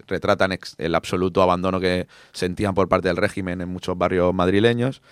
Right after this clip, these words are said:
También es esta, esta tendencia de Madrid a hacer sus problemas como problemas estatales, ¿eh? Pero es curioso. Eh, pero, sin embargo, durante el franquismo, pues, había un Madrid de dos veloci-, velocidades. Mientras parte de la periferia estaba abandonada, en el centro se estaban haciendo importantes operaciones urbanas para insertar Madrid en la modernidad.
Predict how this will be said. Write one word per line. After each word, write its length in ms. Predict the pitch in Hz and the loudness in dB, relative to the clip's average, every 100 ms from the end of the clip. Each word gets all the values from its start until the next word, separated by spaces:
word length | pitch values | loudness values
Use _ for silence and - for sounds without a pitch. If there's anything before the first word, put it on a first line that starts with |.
| - - | -20 -6
También 240 | - 104 127 | -2 0 2
es 80 | 139 | 2
esta, 240 | 131 110 - | 2 2 2
esta 240 | - 127 | -2 0
tendencia 440 | 120 104 110 135 | 0 0 0 2
de 80 | 104 | 4
Madrid 380 | 95 85 107 117 | 4 2 2 4
a 120 | 90 | 4
hacer 280 | 90 87 101 | 2 0 -2
sus 160 | - 110 | -2 -4
problemas 440 | 104 92 101 117 | 0 2 2 0
como 260 | - 98 87 | -2 -6 -2
problemas 300 | 82 85 104 | 0 0 -2
estatales, 540 | - 73 55 - - | -4 -4 -2 -6 -8
¿eh? 60 | - | -8
Pero 320 | - 82 57 - - | -8 -6 -8 -10 -10
es 80 | |
curioso. 380 | - 73 - - - - - - - - - | -2 0 0 -6 -16 -20 -20 -20 -20 -4 4
Eh, 600 | 131 127 120 117 113 117 - - | 6 6 4 2 -2 -6 -12 0
pero, 260 | 156 156 160 | 4 4 4
sin 160 | 135 | 0
embargo, 300 | 123 123 135 | 2 4 4
durante 240 | 131 117 113 | 4 4 2
el 40 | |
franquismo, 360 | 107 98 120 123 | 0 0 2 2
pues, 100 | 110 | 4
había 180 | 104 113 | 6 6
un 60 | |
Madrid 240 | 110 101 117 | 4 4 4
de 60 | |
dos 100 | 98 | 4
veloci-, 400 | 95 85 - 71 - | 2 -2 -4 -8 -4
velocidades. 500 | 85 87 73 76 92 | -4 -2 -2 -4 -4
Mientras 380 | 87 85 - - | -4 -6 -6 -2
parte 200 | 95 98 | 2 2
de 20 | |
la 80 | 98 | 2
periferia 320 | 92 101 98 | 0 -2 -4
estaba 260 | 92 98 101 | 0 4 4
abandonada, 640 | 104 104 117 131 139 - _ - - - - | 4 2 2 2 2 -2 _ -20 -20 -18 -2
en 140 | 131 | 2
el 80 | 127 | 4
centro 260 | 123 117 123 | 2 2 0
se 80 | |
estaban 280 | 117 113 113 | 0 0 2
haciendo 240 | 104 113 117 | 0 -2 -2
importantes 480 | 104 95 98 98 | -2 -2 -2 -4
operaciones 440 | 104 95 92 98 98 | -2 -2 -2 -4 -6
urbanas 380 | 95 101 107 113 | 0 2 2 2
para 160 | 101 | 0
insertar 360 | 92 92 98 95 | 2 -4 -4 -2
Madrid 280 | 92 92 101 | -4 -2 0
en 80 | 95 | 0
la 80 | 85 | 0
modernidad. 520 | 85 78 76 87 | -2 -4 -6 -8